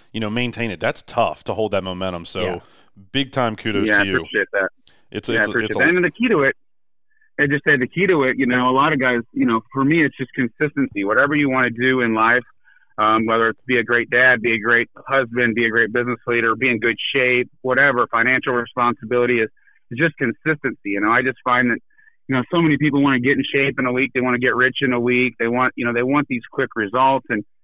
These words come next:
Speaker 3: the only thing I've ever learned is, man, you gotta do it consistently. And,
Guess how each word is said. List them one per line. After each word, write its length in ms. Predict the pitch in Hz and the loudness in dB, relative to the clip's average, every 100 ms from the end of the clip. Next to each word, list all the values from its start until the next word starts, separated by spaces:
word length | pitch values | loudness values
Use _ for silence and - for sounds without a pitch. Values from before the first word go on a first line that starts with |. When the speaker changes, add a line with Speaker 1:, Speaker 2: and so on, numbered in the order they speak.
| _ _ _ | _ _ _
Speaker 3:
the 100 | 123 | -2
only 200 | 143 160 | 2 2
thing 120 | 143 143 | 2 4
I've 200 | 156 143 | 4 4
ever 260 | 127 117 | 2 0
learned 300 | 113 120 120 | 4 4 4
is, 140 | 117 104 - 92 _ - | 0 -4 -14 -20 _ -4
man, 300 | 120 143 123 | 0 2 0
you 80 | 98 123 | 0 2
gotta 240 | 123 127 | 2 2
do 160 | 120 120 | 0 -2
it 80 | |
consistently. 840 | 127 110 - 117 110 123 117 117 117 | -4 -8 -6 -6 -6 -8 -4 -2 -2
And, 120 | 101 | -2